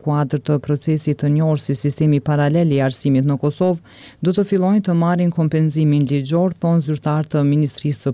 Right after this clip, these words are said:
Punës dhe Mirëqenies Sociale. Vlera e konvertuar në valutën euro për kontributin e tyre në mësimdhënie gjatë viteve të nëntëdhjeta nis nga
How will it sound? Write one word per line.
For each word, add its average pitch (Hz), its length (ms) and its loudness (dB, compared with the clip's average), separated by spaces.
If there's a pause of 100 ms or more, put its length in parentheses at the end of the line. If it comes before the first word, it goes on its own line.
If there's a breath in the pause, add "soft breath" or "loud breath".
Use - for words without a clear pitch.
Punës 135 320 2
dhe 131 240 0
Mirëqenies 131 640 0
Sociale. 139 460 0 (440 loud breath)
Vlera 175 460 2
e 170 80 -2
konvertuar 170 640 0
në 160 220 2 (100)
valutën 156 420 0 (140)
euro 165 320 2
për 156 240 -2
kontributin 156 560 0
e 147 80 2
tyre 156 400 0
në 147 240 2
mësimdhënie 151 800 2
gjatë 143 320 -2
viteve 143 320 0
të 143 320 -2
nëntëdhjeta 175 480 2 (480 loud breath)
nis 190 400 2
nga 165 180 2